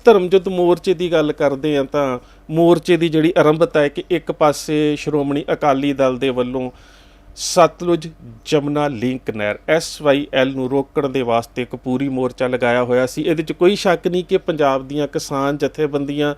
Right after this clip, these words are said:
ਦੀਆਂ ਉਹ ਧਿਰਾਂ ਜਿਹੜੀਆਂ ਆਪਣੇ ਆਪ ਨੂੰ ਖੱਬੀ ਪੱਖੀ ਵਿਚਾਰਧਾਰਾ ਦਾ ਇੱਕ ਤਰ੍ਹਾਂ ਨਾਲ ਪੰਜਾਬ 'ਚ ਅਲੰਬਰਦਾਰ ਗਿਣਦੀਆਂ ਨੇ, ਉਹ ਵੀ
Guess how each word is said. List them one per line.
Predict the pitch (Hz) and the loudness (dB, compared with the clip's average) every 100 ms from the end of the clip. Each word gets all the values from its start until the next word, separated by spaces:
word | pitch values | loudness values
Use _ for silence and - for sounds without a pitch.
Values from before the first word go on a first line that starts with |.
| - - - 156 | -10 -20 -12 2
ਦੀਆਂ | 190 208 | 4 6
ਉਹ | 208 233 233 | 10 10 8
ਧਿਰਾਂ | 214 170 | 6 4
ਜਿਹੜੀਆਂ | 156 165 180 196 | 2 0 0 0
ਆਪਣੇ | 175 - 170 165 | 0 0 0 2
ਆਪ | 156 - | 0 -2
ਨੂੰ | 160 | -8
ਖੱਬੀ | - 165 131 151 170 175 - - - | -2 -2 0 0 0 -2 -8 -20 -2
ਪੱਖੀ | - - - 175 | 0 0 -2 -2
ਵਿਚਾਰਧਾਰਾ | 160 156 135 127 143 139 127 | 2 2 2 2 2 2 4
ਦਾ | 139 135 - - - - - | 4 4 0 -20 -20 -6 -2
ਇੱਕ | 160 | -2
ਤਰ੍ਹਾਂ | 160 156 147 | 2 2 4
ਨਾਲ | 143 | 2
ਪੰਜਾਬ | 147 139 135 | 2 4 4
'ਚ | 131 - | 2 0
ਅਲੰਬਰਦਾਰ | 147 156 156 156 147 151 | 2 2 2 2 4 2
ਗਿਣਦੀਆਂ | 135 143 139 139 147 147 | 2 -2 0 0 0 0
ਨੇ, | 143 139 - - - - | -2 -4 -16 -20 -2 4
ਉਹ | 202 | 4
ਵੀ | 233 | 4